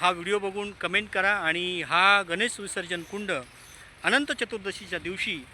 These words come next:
या ठिकाणचा नजारा पाहण्यासाठी आपण सर्वजण आवर्जून उपस्थित राहा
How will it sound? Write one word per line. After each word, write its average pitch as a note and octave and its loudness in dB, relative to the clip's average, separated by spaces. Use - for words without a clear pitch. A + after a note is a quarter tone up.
या F3 6
ठिकाणचा F3+ 0
नजारा F3+ 0
पाहण्यासाठी F3+ -2
आपण D#3+ -2
सर्वजण E3 -4
आवर्जून G3 4
उपस्थित G3+ -2
राहा F3 4